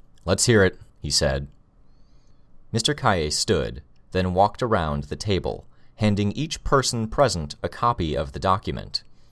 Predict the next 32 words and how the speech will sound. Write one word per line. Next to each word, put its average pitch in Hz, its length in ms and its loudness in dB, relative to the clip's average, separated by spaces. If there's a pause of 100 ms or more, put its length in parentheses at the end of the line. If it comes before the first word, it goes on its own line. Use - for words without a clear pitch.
(680)
I 120 160 4
was 78 240 -2
the 82 160 -6
only 131 280 -2
one 90 420 -2
who 82 100 -8
didn't 90 340 -4
have 117 320 -2
one 65 260 -4
in 64 120 -8
front 110 300 0
of 69 100 -8
me. 64 240 -10 (1160)
"My 180 180 6
client, 78 520 -2 (100)
Taylor 165 360 2
Hebert, 82 540 -6
is 104 180 -2
offering 135 560 2
official 185 500 0
surrender 120 540 0
to - 120 -8
the 92 100 -4
P 120 220 -2
R 117 140 6
T 73 420 -6 (300)
for 143 180 4
a 139 60 4
select 165 500 2
handful 139 440 2
of 107 120 0
crimes. 65 600 -2